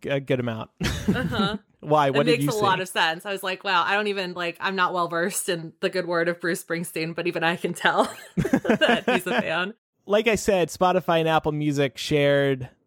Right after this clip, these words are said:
Speaker 1: our personalized year in reviews and decade in reviews. I wanna hear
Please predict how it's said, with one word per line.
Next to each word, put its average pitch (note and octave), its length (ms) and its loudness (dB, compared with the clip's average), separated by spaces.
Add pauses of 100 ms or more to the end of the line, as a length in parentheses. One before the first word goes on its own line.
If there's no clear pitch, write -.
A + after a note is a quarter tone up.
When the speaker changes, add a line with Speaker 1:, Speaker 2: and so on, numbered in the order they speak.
(180)
Speaker 1:
our C#3 260 0
personalized C3+ 1200 0 (180)
year C#3+ 260 2
in C3+ 80 0
reviews C3 520 0
and C#3 240 -2
decade C3+ 680 2
in C3 240 -4
reviews. A#2 600 -2 (280)
I D#3+ 100 4
wanna B3 180 0
hear C4 580 0